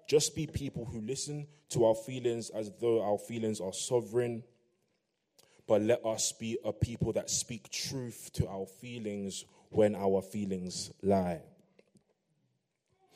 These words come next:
Again, this doesn't mean that we should ignore or suppress. The Lord has more than enough capacity to deal with our deepest and darkest emotions. Just look at the book of Lamentations.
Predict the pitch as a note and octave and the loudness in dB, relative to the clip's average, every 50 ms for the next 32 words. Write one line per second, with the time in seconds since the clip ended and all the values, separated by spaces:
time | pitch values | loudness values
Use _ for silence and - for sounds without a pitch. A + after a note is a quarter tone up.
0 | - - - - A2+ G#2+ G2 A#2+ B2 A#2 A2 G#2 B2 A2 - A#2+ A2+ G#2 A#2 G#2+ | -16 -12 -4 -2 0 2 6 8 8 8 8 6 2 4 4 4 6 6 6 4
1 | G#2+ A2+ A#2 A#2 A2 G2+ G#2 G2 F#2 G#2+ G#2 G#2 G2 - - A2 F#2 G#2 G2 F#2 | 4 0 -2 -2 0 0 0 -2 -2 -6 -6 -6 -6 -6 -8 -8 -6 -8 -6 -4
2 | G#2 A2 A#2 A#2 A2+ A2+ A2+ A2+ - G2+ - - - - - - A#2+ A2+ A2+ A#2 | -2 0 2 2 2 2 0 -2 -10 -10 -8 -8 -8 -4 -2 0 0 0 0 0
3 | - - - - - _ - - _ - F#2+ G2 G2+ A2 A2+ A2 A2 A2 G#2+ G2+ | -4 -6 -6 -8 -12 _ -20 -14 _ -4 -2 2 6 10 10 10 10 8 2 2
4 | F#2 F#2 G2 G#2 A#2 A#2 A2+ G2+ G#2+ G#2 G#2+ G#2 G2+ - - A2+ G#2 - A#2 G#2 | 2 0 2 6 8 8 8 8 6 4 4 2 0 0 0 -2 0 2 0 0
5 | - - - - G#2 G2 F#2+ F2+ - _ _ _ _ _ _ - - A#2 G2 A2 | 0 -4 -6 -4 -4 -4 -4 -4 -8 _ _ _ _ _ _ -4 -4 0 8 12
6 | G#2+ G#2 G#2 G#2 G2 G2+ G2 F#2+ F#2+ - - A2 G#2 - - G#2 - - G2 G2+ | 12 12 12 12 12 12 8 8 6 6 2 0 2 4 2 2 2 2 0 2
7 | F#2+ G#2 G2+ G2+ - - G#2+ - - F#2+ F#2+ F#2+ G2 G2 F#2+ - G2 G2 G2 G2+ | 4 4 4 4 2 0 -4 0 0 2 6 6 6 6 4 0 -4 -4 -6 -6
8 | - - - _ _ _ _ _ _ _ _ _ _ - G#2 - - G#2+ G2+ - | -8 -12 -16 _ _ _ _ _ _ _ _ _ _ -10 -8 -6 -4 -4 -2 -2
9 | F#2+ F#2 G2+ F2+ F#2 G2+ - - G#2+ F#2 G2+ G2+ G2 G2 F#2+ G2 F#2+ - G2+ G2 | 0 0 0 2 2 0 0 0 0 4 4 4 4 4 2 0 0 -2 -4 -4
10 | G2 - - G2+ F#2+ G2 G#2 - - - | -4 -4 -6 -6 -6 -6 -8 -8 -12 -14